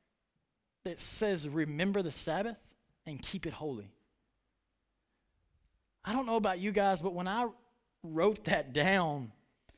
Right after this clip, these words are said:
and connected it with breaking a commandment, it felt heavy. It felt real.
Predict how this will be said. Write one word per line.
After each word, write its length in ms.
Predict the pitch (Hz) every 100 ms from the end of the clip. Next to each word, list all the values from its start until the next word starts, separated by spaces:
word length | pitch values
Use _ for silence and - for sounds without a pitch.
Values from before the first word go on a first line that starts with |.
| _ _ _ _ _
and 220 | 180 180 -
connected 480 | 190 175 208 214
it 120 | 185 147
with 180 | 139
breaking 420 | 139 165 196 208 180
a 80 |
commandment, 880 | 143 - 143 120 143 214 180 123 -
it 180 | 135 151
felt 380 | - - 104 -
heavy. 640 | - 135 175 147 127 87 - _ _ _ _ _ _ _ _ _ _ _ _
It 160 | 196 175
felt 340 | - 180 135 104
real. 680 | 113 143 180 185 117 80